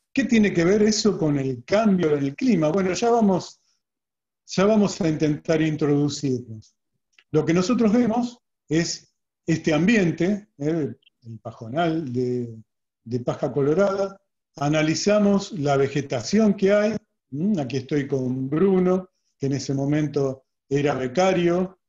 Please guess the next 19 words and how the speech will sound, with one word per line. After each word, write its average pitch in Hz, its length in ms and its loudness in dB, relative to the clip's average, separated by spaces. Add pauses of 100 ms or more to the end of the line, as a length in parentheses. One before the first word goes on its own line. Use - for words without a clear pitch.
¿m? 196 280 -4 (400)
Que 131 100 -6
estaba 139 320 -2
empezando 135 520 -2
a 127 40 -2
estudiar 160 680 -2 (1400)
los 131 180 -6
pajonales 147 600 -4
de, 185 120 -8
de 135 140 -2
paja 139 300 -6
colorada 147 420 0
junto 190 360 0
conmigo, 214 520 2 (380)
y 190 140 2
estudiábamos 214 880 2
esos 185 300 -2
pajonales, 190 840 0 (400)
¿m? 190 260 0